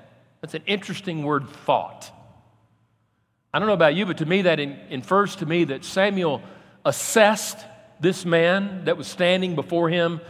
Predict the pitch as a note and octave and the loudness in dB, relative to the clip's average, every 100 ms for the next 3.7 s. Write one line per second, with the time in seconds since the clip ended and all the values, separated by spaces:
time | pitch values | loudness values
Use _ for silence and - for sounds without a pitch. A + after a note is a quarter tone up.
0 | - - D#3 - - F#3 F#3+ F#3+ F3+ D#3+ | -18 -4 -4 0 4 6 6 4 0 2
1 | E3 E3+ E3 - - - _ C#3+ C#3 D#3 | 2 0 -2 -8 -20 -20 _ -2 2 6
2 | F#3+ F3 F3 E3 D3+ A#2+ - A3+ F#3+ F3+ | 6 4 0 -2 -4 -8 -4 -2 -2 -4
3 | E3+ D#3+ - E3 E3+ D#3+ D3 | -4 -6 -2 -2 -2 -2 -4